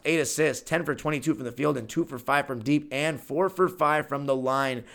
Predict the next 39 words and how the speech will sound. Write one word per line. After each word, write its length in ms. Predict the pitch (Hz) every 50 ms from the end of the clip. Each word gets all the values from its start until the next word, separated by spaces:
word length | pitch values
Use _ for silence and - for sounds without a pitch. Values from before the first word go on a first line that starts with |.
| - - - -
I 100 | - 123
thought 260 | - - 131 131 120
he 120 | 120 131 127
had 160 | 120 123 123
a 80 | 120
really 400 | 117 113 117 120 127 127 127 127
solid 420 | 120 - - 127 117 120 127 123 -
performance, 540 | - 113 110 - 120 123 123 127 131 127 -
especially 400 | 120 117 - - 120 127 127 151
in 60 | 147
the 80 | 139 127
second 320 | - - 131 127 - 110
half. 500 | 120 123 123 123 120 - - - - -
He 80 | - 139
was 140 | 131 120 113
really 200 | 117 123 139 143
working 440 | 131 123 131 135 131 - 139 127
in 100 | 101 120
the 80 | 117 110
mid 300 | 107 110 123 127 127 -
post. 340 | - 131 131 139 139 - - - - - -
Only 180 | - 160 175 180
critique 380 | 180 170 165 - 185 180 180
I 40 | 147
have 100 | 151 156
of 80 | 156 147
LeBron 500 | 151 139 - 147 147 147 156 160 165 147
with, 100 | - - - - - -
with, 180 | - - - -
with 220 | 131 147 139 139
sometimes 360 | - 156 143 123 151 143 135
when 100 | 139 143
he 100 | 139 135 131 -
isolates 520 | 123 135 139 - 160 151 160 160 160 160
is 140 | - 139 123
he 100 | 139 131
takes 340 | - - 175 175 - - -
so 360 | - - - - 151 156 147
long 420 | 139 135 127 127 120 110 101 95